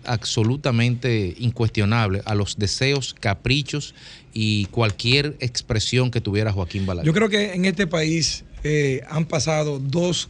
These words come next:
Speaker 2: grandes dominicanos, dominicanos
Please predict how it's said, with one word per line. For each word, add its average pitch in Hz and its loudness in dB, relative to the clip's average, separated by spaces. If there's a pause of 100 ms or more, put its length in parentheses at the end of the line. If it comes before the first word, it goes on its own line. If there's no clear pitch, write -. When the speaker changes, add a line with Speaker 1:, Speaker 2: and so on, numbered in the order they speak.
(120)
Speaker 2:
grandes 160 2
dominicanos, 143 -2 (460)
dominicanos 147 0